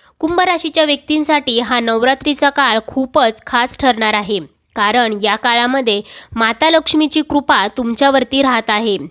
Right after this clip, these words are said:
त्यामुळे तुम्हाला प्रत्येक क्षेत्रात तुमची प्रगती झालेली पाहायला मिळणार आहे. त्याचबरोबर या काळामध्ये तुमची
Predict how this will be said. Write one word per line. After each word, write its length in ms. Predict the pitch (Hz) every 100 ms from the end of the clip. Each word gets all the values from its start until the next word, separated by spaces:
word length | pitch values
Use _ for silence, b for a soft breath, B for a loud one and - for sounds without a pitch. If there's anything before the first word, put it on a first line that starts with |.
| - -
त्यामुळे 500 | 220 226 247 269 220 214
तुम्हाला 320 | 220 233 226
प्रत्येक 440 | 233 233 _ 311
क्षेत्रात 480 | 311 320 302 285 214 208 B B B
तुमची 320 | 294 311 302 262
प्रगती 500 | 254 247 240 262 311
झालेली 400 | 311 294 294 226
पाहायला 520 | 214 247 233 277 254
मिळणार 360 | 302 302 226 220
आहे. 260 | 214 214 185 139 B B B B
त्याचबरोबर 720 | 311 330 311 339 339 277 226 226
या 120 | 247 269
काळामध्ये 640 | 285 277 277 285 233 214
तुमची 400 | 240 226 214